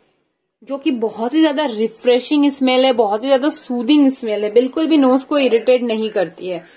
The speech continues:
आपने अगर काफी thick ऑयल यूज किया अपने बालों पे ना, तो आपको एटलीस्ट दो से तीन बार अपने बालों पे ये shampoo use करना पड़ेगा। अगर light oil use किया तो दो बार, अगर कोई ऑयल यूज नहीं किया, कि one time पे ये जबरदस्त clean कर देता है hair को।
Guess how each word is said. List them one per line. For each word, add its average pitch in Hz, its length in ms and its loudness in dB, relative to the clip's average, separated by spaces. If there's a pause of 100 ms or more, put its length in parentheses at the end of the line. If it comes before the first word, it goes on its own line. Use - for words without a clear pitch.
(380)
आपने 277 540 -4
अगर 294 400 2
काफी 277 380 -4 (160)
thick 277 220 -4
ऑयल 254 320 -2
यूज 262 340 -6
किया 277 200 -2
अपने 269 140 -4
बालों 240 380 0
पे 262 300 0
ना, 339 200 0 (360)
तो 254 60 0
आपको 294 320 -2 (540)
एटलीस्ट 302 320 -4
दो 247 320 0
से 330 120 0
तीन 277 300 0
बार 285 140 2
अपने 277 220 -2
बालों 233 300 0
पे 254 100 -4
ये 269 100 -2
shampoo 226 340 -6
use 247 200 -4
करना 254 220 -2
पड़ेगा। 240 300 0
अगर 240 160 -2
light 214 340 -4
oil 254 140 -4
use 247 220 -6
किया 262 180 -2
तो 226 100 0
दो 214 240 4
बार, 240 160 -2
अगर 220 140 -2
कोई 240 280 -2
ऑयल 254 220 0
यूज 254 180 -6
नहीं 247 120 -4
किया, 247 140 -2
कि 247 140 -6
one 214 300 -4
time 226 200 -6
पे 233 80 -2
ये 220 80 0
जबरदस्त 185 480 -4
clean 190 260 -6
कर 180 140 -6
देता 180 200 -8
है 190 120 -8
hair 180 180 -6
को। 185 140 -6